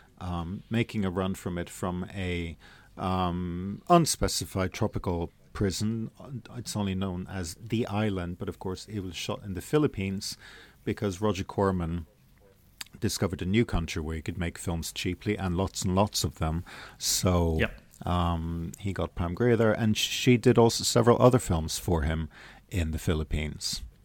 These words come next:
Speaker 2: Yeah, and I also think she had, I think she had the same, <laughs> same problem as they did in Swamp Women, that she got sick during the, the, uh, shoot, and he didn't really care.
Speaker 1: Yeah,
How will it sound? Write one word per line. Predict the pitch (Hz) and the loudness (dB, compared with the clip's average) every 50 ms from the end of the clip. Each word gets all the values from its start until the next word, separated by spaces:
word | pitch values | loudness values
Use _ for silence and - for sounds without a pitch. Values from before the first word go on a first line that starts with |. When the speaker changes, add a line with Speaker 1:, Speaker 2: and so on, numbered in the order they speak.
| - - - - - - - - - - - - _ - _ - - - | -20 -20 -20 -20 -20 -20 -20 -20 -20 -20 -20 -20 _ -20 _ -12 -4 -2
Speaker 2:
Yeah, | 139 127 107 101 - | -2 -2 0 0 4
and | - 147 | 4 6
I | 160 | 6
also | 170 165 147 - 151 139 | 6 4 4 4 4 4
think | - - 170 180 170 | 6 6 4 4 4
she | - 165 | 4 4
had, | 139 131 - - - 71 - - - - | 6 6 4 2 0 -4 -4 -2 0 0
I | 131 | 2
think | 127 - - | 2 2 2
she | - - 139 131 | 2 4 4 4
had | 131 156 151 | 4 4 4
the | 147 | 4
same, | 127 - - 156 139 127 135 113 101 - - - - - - | 2 4 6 6 8 8 8 6 4 0 -4 -8 -12 -16 -16
<laughs> | - - - - - - | -16 -16 -16 -18 -14 -8
same | - - - 147 131 147 | -4 2 4 4 6 4
problem | 131 - - 120 135 131 123 120 117 120 | 4 4 4 4 6 6 6 6 6 6
as | 113 113 117 - | 6 4 4 2
they | - 113 | 2 2
did | 107 113 110 110 107 | 4 4 4 6 6
in | 113 107 104 | 6 4 4
Swamp | - - - 120 135 156 151 - - | 2 4 6 8 8 8 6 4 4
Women, | 110 101 98 104 107 107 | 4 4 4 2 0 2
that | 107 107 107 107 | 2 2 0 0
she | - - 127 127 135 131 135 - 139 131 - | 0 2 4 4 4 4 2 0 -4 -4 2
got | - 127 104 - - | 4 4 4 4 4
sick | - - - 147 143 - - - | 4 4 4 4 2 0 -6 -2
during | 123 120 113 110 110 107 104 104 104 | 2 4 6 6 6 6 4 4 4
the, | 107 107 107 | 2 2 2
the, | 101 101 107 107 104 101 101 | 0 2 2 2 4 4 2
uh, | 104 | 2
shoot, | 110 - - - 135 139 131 - - | 0 0 4 4 6 6 4 4 0
and | 110 107 110 | -2 -2 -2
he | 110 127 | -2 -2
didn't | 110 120 113 113 110 - | -2 -2 -2 -2 -4 -4
really | 110 110 107 107 107 107 113 - - - - - - | -4 -2 -2 0 0 -2 -2 -6 -14 -20 -20 -20 -8
care. | - - 139 143 131 110 - | -2 0 0 0 2 4 10
Speaker 1:
Yeah, | 147 139 147 143 135 135 127 | 12 12 12 12 12 12 10